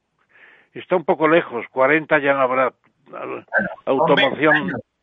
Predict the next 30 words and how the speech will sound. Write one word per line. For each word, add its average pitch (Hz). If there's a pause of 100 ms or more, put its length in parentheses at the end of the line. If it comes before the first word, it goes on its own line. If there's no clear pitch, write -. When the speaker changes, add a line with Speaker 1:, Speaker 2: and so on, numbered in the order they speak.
(140)
Speaker 2:
Y 165
como 165
Speaker 1:
Sí. 151
Speaker 2:
dice 139
usted, 220
si 180
se 170
hacen 190
vehículos 196
híbridos 190
para 156
garantizar 135
al 196
menos 202
que 160
puedes 156
ir 156
por 147
carretera, 131
porque 135
los 120
vehículos 175
eléctricos 190
normales, 175
no 147
los 147
supercaros 147
como 135
los 135
Tesla, 180